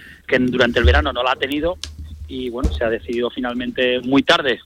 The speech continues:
los últimos seguramente, pero, pero se ha decidido que, que la cosa vaya para adelante, y es cuando en ese momento, pues, nos hemos prestado, eh, la gente que, que somos de allí, que vivimos allí,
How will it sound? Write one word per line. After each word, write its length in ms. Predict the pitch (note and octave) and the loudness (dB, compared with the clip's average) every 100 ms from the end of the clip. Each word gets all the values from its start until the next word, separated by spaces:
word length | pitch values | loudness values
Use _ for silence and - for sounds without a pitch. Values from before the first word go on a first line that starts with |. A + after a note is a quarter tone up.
| - - | -16 -20
los 200 | A#2+ A#2 | -16 -10
últimos 320 | D3+ D3 C3 | -8 -6 -6
seguramente, 500 | C3 C3 C3+ D#3 C#3 | -6 -4 -2 -4 -4
pero, 340 | A#2+ A#2 A2+ - _ - | -6 -8 -10 -14 _ -18
pero 160 | - A#2+ | -12 -8
se 80 | B2+ | -4
ha 40 | |
decidido 460 | B2+ A#2+ C3+ D3 B2 | -4 -4 -2 0 0
que, 500 | B2+ A#2+ A#2 A2+ A#2 - | -4 -6 -6 -8 -10 -12
que 80 | - | -6
la 100 | A#2+ | -6
cosa 220 | A#2 C3+ C3 | -4 -2 0
vaya 180 | C3+ | 0
para 180 | B2+ C#3 | 2 0
adelante, 500 | C#3 D3+ D#3 F#3+ G3 - _ _ _ - | 0 0 0 -2 -2 -6 _ _ _ -10
y 120 | B2+ | -6
es 80 | A#2 | -6
cuando 440 | B2+ B2+ B2+ B2+ | -6 -4 -2 -2
en 60 | B2 | -4
ese 120 | B2+ | -6
momento, 340 | B2+ B2+ B2+ C#3 | -6 -4 -4 -2
pues, 180 | D3 B2+ - | -4 -6 -12
nos 140 | A#2 | -8
hemos 180 | A2+ A#2 | -6 -4
prestado, 600 | B2+ - B2 B2+ C#3 C#3 - - _ - - - | -4 -2 2 4 4 2 -4 -20 _ -20 -20 -14
eh, 140 | - - | -10 -4
la 120 | A#2+ | -4
gente 320 | - A#2 A#2+ | -4 -4 -4
que, 300 | B2 B2 B2 | -2 0 0
que 100 | A#2+ | -2
somos 260 | B2 C3+ B2+ | -2 -2 2
de 80 | C3+ | 4
allí, 400 | C3 D#3+ E3+ D#3+ | 6 6 6 2
que 80 | D3+ | -2
vivimos 300 | C#3+ C#3+ C#3+ | 0 0 -2
allí, 300 | C#3+ E3 | 0 0